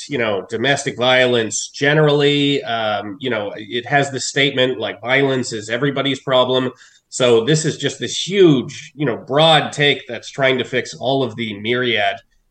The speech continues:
uh, you know, problems in Canada. Uh, so yeah, I think, yeah, mission creep. If you just look at, take a look at the report for yourself, uh, you'll wonder, this was, you know, to look at a very specific mass shooting, and then this turned into a diagnosis of,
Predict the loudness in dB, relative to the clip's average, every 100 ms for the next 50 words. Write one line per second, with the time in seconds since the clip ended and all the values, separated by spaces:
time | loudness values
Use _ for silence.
0 | _ 0 0 2 -2 -4 -8 -10 -10 -6
1 | -4 -4 -4 -6 -10 -12 -6 -4 -4 -8
2 | -12 _ _ _ -10 -6 -4 -4 -4 -4
3 | -6 -10 -4 -4 0 0 0 -4 -2 -2
4 | -2 -2 -4 -2 -2 -4 -12 _ _ -8
5 | -4 -2 2 4 4 0 0 -2 0 -2
6 | -2 -10 -2 -2 -2 -8 -2 0 0 -4
7 | -14 _ _ -2 -2 0 -2 2 2 2
8 | 0 -2 -4 -6 -8 -10 -14 _ -16 -14
9 | -6 -2 0 2 2 2 0 -2 -2 -2
10 | -6 -10 -6 -6 -6 -6 -6 -6 -6 -4
11 | -4 -6 -10 -10 -10 -10 -12 -8 -2 -2
12 | -2 -6 -8 -12 -10 -6 -6 -6 -10 -12
13 | -12 -12 -12 -14 -16